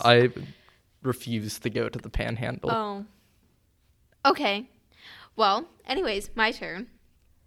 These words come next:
Speaker 2: So, you know, when you go to,
Speaker 1: We,
Speaker 2: like
Speaker 1: we don't wanna talk about the review after?
Speaker 2: Oh, no, I already had my feedback, yeah. I a hundred percent believe them. It's a durable
Speaker 1: Yeah.
Speaker 2: beach balloon. There's
Speaker 1: I
Speaker 2: really
Speaker 1: think
Speaker 2: nothing to say.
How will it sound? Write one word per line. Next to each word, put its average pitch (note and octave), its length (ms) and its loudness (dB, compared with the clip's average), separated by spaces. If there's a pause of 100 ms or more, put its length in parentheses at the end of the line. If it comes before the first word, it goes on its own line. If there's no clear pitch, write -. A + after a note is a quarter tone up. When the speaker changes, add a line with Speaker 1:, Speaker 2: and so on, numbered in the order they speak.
(260)
Speaker 2:
So, - 140 0
you B3+ 120 2
know, G#3+ 120 2
when A#3+ 140 -4
you C#4 80 -6
go - 100 0
to, - 60 2
Speaker 1:
We, C#4 60 4
Speaker 2:
like C4 180 -4
Speaker 1:
we C3 80 2
don't A#2 160 4
wanna A#2+ 140 -2
talk A#2 260 0
about A2+ 220 -2
the A2+ 80 -2
review A2+ 300 -2
after? A2 380 0
Speaker 2:
Oh, C#4+ 360 4 (220)
no, B3+ 280 6
I A3 280 4
already A3 240 0
had G3 140 -8
my F#3+ 80 -8
feedback, F#3+ 440 -8
yeah. G3+ 220 -4 (140)
I G3 220 -4 (180)
a G3+ 60 -8
hundred G3+ 280 -8
percent F#3+ 280 -12
believe G3 220 -10
them. F3 240 -12
It's - 100 -20
a G#3+ 60 -6
durable F3+ 360 -4
Speaker 1:
Yeah. C3 200 -2 (560)
Speaker 2:
beach A3 280 -4
balloon. F#3+ 260 -10 (120)
There's A#2+ 180 0
Speaker 1:
I - 20 -16
Speaker 2:
really - 40 -8
Speaker 1:
think D#3+ 160 2
Speaker 2:
nothing F#3+ 280 -10
to - 60 -18
say. G3 260 -12